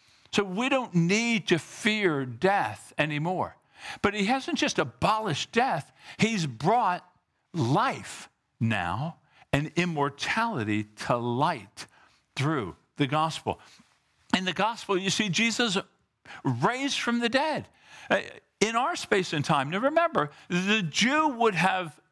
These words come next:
ex-, expected a resurrection to occur at the very end of the age. But that's not what happened.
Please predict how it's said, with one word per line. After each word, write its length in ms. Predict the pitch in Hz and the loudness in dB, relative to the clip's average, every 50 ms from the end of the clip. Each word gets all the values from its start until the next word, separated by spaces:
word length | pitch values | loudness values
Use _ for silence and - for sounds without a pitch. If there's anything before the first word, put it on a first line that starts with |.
| _ _ - | _ _ 0
ex-, 380 | 175 - - - - - - _ _ _ - - _ - | 0 0 0 -4 -6 -6 -8 _ _ _ -20 -8 _ -2
expected 880 | 175 - - - - - - - - 269 302 - - - 175 127 135 - - | -2 -2 -2 -4 -4 -4 -4 0 0 0 0 -2 -4 -2 -2 -2 -2 0 0
a 80 | 175 170 | 0 2
resurrection 720 | 151 180 196 202 165 190 202 220 233 - - 196 175 156 | 2 2 -2 0 0 0 0 0 0 -2 -4 -2 -2 -2
to 160 | - 170 151 | 0 0 0
occur 400 | 151 - - - 185 175 165 151 - - - - _ - | 0 -2 -2 0 2 2 2 0 -2 -6 -20 -8 _ -2
at 140 | - 156 | 0 0
the 80 | 170 160 | 0 0
very 300 | 156 208 214 214 208 196 | 0 2 0 2 0 0
end 180 | 190 185 165 156 | 0 0 0 0
of 80 | 131 | 0
the 200 | 127 135 135 165 | 2 2 2 2
age. 460 | 214 262 240 156 92 80 - - - _ _ _ _ _ _ _ _ _ _ _ _ _ - | 0 0 -2 -4 -4 -6 -10 -16 -20 _ _ _ _ _ _ _ _ _ _ _ _ _ -4
But 120 | 190 175 | -2 0
that's 220 | - 233 247 - - | 0 -2 -2 -2 -4
not 120 | 226 - | -2 -2
what 100 | - 139 | -2 -2
happened. 340 | 160 202 240 - - - | -4 -4 -6 -10 -14 -20